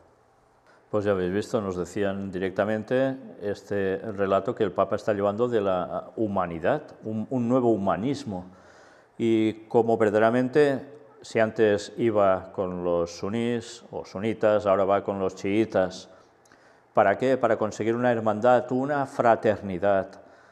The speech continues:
Y una vez más, el Papa no iba solo un ida y vuelta prácticamente rápido, sino que iba a pasar tres noches ahí.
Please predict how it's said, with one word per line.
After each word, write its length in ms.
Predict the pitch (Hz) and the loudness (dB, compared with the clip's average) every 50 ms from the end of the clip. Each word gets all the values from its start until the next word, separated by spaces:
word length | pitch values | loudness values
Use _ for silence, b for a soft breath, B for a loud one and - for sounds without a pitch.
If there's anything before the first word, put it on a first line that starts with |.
| b b b b b b b b b b b _ _ _ _ _ - | b b b b b b b b b b b _ _ _ _ _ -8
Y 120 | 113 107 | -4 -4
una 160 | 104 113 117 | 0 2 4
vez 160 | 113 117 113 | 4 4 4
más, 240 | 110 123 147 - - | 4 4 2 4 4
el 120 | 135 127 120 | 2 0 4
Papa 320 | - 156 156 156 165 156 | 4 4 6 6 4 4
no 120 | 143 147 | 4 2
iba 220 | 151 151 151 156 147 | 0 2 4 4 4
solo 960 | 151 - 165 160 156 147 143 135 131 123 117 110 107 101 - - - - - | 4 2 2 4 6 8 8 10 10 10 8 6 6 4 0 -6 -16 -12 -6
un 320 | - 135 139 131 127 127 123 - | -2 0 0 0 0 -2 0 2
ida 180 | 156 139 139 | 4 6 6
y 60 | 127 | 6
vuelta 400 | 120 139 156 139 135 - 123 107 | 6 6 6 6 6 6 4 6
prácticamente 580 | - 127 117 110 - 120 120 123 120 113 104 113 | 6 4 4 4 2 2 2 2 2 2 2 2
rápido, 420 | 98 113 123 117 - 139 143 175 | 4 6 4 4 2 0 0 0
sino 300 | 165 - - 131 131 131 | 0 -2 -2 -2 -2 -2
que 60 | 131 170 | 0 0
iba 120 | 180 190 | 0 2
a 40 | 180 | 2
pasar 400 | 165 147 - 170 170 165 165 - | 0 0 2 2 2 2 2 2
tres 280 | 165 170 165 151 - | 2 4 4 2 2
noches 380 | 147 139 143 131 131 - 110 92 | 0 0 0 0 0 -2 -2 0
ahí. 260 | 101 90 95 98 - | 2 0 0 -2 -6